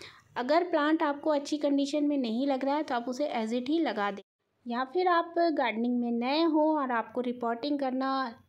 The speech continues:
इतना अच्छे से नहीं आता है तो आप उसे बास्केट सहित लगाएं। जब आपका प्लांट अच्छे से सेट हो जाए तब आप उसको रिपोर्ट करेंगे दोबारा,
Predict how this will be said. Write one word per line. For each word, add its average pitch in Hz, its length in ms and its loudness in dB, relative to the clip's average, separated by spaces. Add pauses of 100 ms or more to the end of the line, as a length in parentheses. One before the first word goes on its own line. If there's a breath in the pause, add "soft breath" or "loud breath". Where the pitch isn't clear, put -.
(100)
इतना 269 360 -4
अच्छे 254 220 -4
से 277 160 -2
नहीं 247 360 0
आता 285 260 0
है 277 140 0
तो 294 140 -4
आप 247 240 0
उसे 262 160 -4
बास्केट 226 500 -6
सहित 262 320 -2
लगाएं। 269 360 -2 (380 loud breath)
जब 294 160 4
आपका 320 320 4
प्लांट 285 440 0 (760 loud breath)
अच्छे 285 300 0
से 370 160 2
सेट 320 460 -2
हो 320 140 2
जाए 254 260 -2 (120)
तब 285 160 0
आप 285 220 0
उसको 294 760 -2
रिपोर्ट 254 460 0
करेंगे 269 300 0
दोबारा, 233 500 0